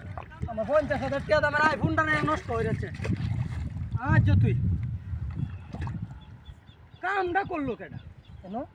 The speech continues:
আমার এই চেয়ারটা সরাইলি কেন? তোর লাগি আমার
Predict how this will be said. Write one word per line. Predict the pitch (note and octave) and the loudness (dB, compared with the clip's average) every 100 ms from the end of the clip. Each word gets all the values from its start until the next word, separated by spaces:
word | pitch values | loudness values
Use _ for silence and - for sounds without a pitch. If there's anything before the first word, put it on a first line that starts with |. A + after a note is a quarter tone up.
| - - - - - - - - | -18 -14 -12 -12 -12 -12 -12 -8
আমার | A#3 C4+ | -4 -4
এই | |
চেয়ারটা | - B3+ C4+ - | -4 -6 -6 -4
সরাইলি | D4+ D4 C#4+ G#3+ | 2 2 2 -4
কেন? | - - - - - - - - - - - - - - - - - - - - - - - - - - - - - - - - - - - - | -8 -8 -8 -10 -10 -8 -8 -10 -20 -20 -14 -10 -8 -4 -2 0 -2 -4 -2 0 2 2 0 -4 -14 -20 -14 -8 -6 -6 -10 -14 -16 -12 -10 -6
তোর | B3+ C#4 | 2 8
লাগি | E4 F4+ F#4 | 10 10 12
আমার | F#4 F4 D#4 | 12 12 12